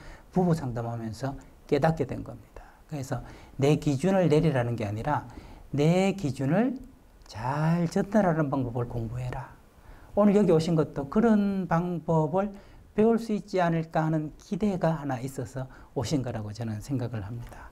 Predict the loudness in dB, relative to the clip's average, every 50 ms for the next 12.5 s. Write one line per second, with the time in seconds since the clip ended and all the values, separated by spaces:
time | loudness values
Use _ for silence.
0 | -8 -4 -4 -4 -2 -4 -4 -4 -4 -2 0 0 0 0 -2 -4 -4 -4 -4 -4
1 | -4 -6 -6 -4 -2 0 0 0 -2 -6 -12 -16 -18 -18 -18 -18 -18 -18 -18 -18
2 | -18 -18 -18 -20 -20 -20 -20 -20 -20 -20 -20 -12 -2 2 4 6 6 6 6 6
3 | 6 6 6 8 6 6 6 4 2 -2 -6 -2 0 2 4 6 6 6 6 6
4 | 6 6 6 4 4 2 2 4 4 6 6 6 6 4 6 6 4 4 4 2
5 | -2 -8 -10 -14 -16 -20 _ _ _ _ _ _ -20 -20 -14 -6 -2 2 2 4
6 | 2 2 0 -2 -4 -4 -2 -2 -4 -4 -4 -4 -4 -2 -4 -6 -8 -12 _ -20
7 | -20 _ _ _ _ _ _ _ _ _ _ _ -8 -4 -2 0 0 0 -2 -2
8 | -4 -2 0 0 -2 0 2 2 2 2 2 2 2 2 2 2 0 -6 -10 -10
9 | -8 -6 -2 2 4 4 4 4 4 4 4 2 2 4 4 4 4 4 4 4
10 | 4 2 2 2 2 4 4 6 6 4 2 0 -4 -6 -4 -2 -2 -2 -4 -8
11 | -14 -20 -20 -14 -12 -10 -10 -8 -8 -8 -8 -10 -10 -6 -2 0 0 0 0 -2
12 | -6 -14 -18 -20 -20 -20 -20 -20 -20 -20